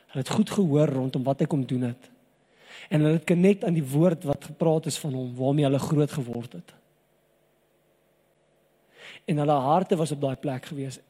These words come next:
En hier is hoe dit geopenbaar word, die feit dat hulle hom gebly volg het.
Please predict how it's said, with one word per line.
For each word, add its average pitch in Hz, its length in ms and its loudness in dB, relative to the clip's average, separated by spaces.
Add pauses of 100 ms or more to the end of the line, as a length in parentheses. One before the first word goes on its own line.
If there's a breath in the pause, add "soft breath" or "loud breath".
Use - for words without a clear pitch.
(160)
En 143 120 -8
hier 156 120 2
is 175 100 2
hoe 185 120 2
dit 160 140 0
geopenbaar 131 560 -4
word, 117 200 -8
die 127 80 -10
feit 156 280 0
dat 147 120 -4
hulle 139 120 -4
hom 131 320 -6
gebly 135 340 -6
volg 151 480 0
het. - 260 -18